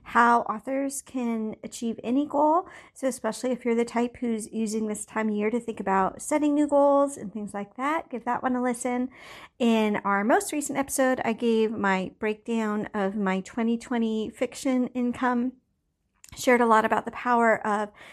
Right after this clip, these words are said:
having a backlist, some of the breakdowns between my K D P sales versus my wide sales,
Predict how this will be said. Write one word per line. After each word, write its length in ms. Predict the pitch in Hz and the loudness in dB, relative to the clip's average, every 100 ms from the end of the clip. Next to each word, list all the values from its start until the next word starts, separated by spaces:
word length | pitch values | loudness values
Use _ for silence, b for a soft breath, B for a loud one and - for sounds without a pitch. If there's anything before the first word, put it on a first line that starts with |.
| B | B
having 260 | - 214 196 | -2 0 0
a 60 | - | -6
backlist, 840 | 240 285 285 302 302 294 - - - B B | -6 -6 -4 0 2 0 -4 -12 -20 B B
some 520 | - - 240 208 202 | -12 0 2 4 2
of 80 | 196 | 0
the 80 | 190 | 0
breakdowns 640 | 202 196 208 202 202 196 | 0 0 0 0 0 -4
between 500 | - - 202 190 180 | -8 -10 -6 -2 -2
my 600 | 175 175 170 170 165 196 - _ - | 0 0 0 -2 -4 -8 -14 _ -6
K 180 | 269 247 | -2 0
D 120 | 240 | 0
P 420 | - 254 247 247 | -2 -2 0 0
sales 680 | 233 247 240 226 226 226 226 | -2 0 2 2 2 0 -2
versus 600 | 180 185 - 185 185 - | -6 -6 -2 -2 -2 -4
my 540 | 196 175 165 151 160 - | -4 -2 -2 -2 -4 -4
wide 360 | 240 247 240 240 | 2 2 2 -4
sales, 720 | - 214 208 202 202 208 | -4 -2 -2 -2 -2 -4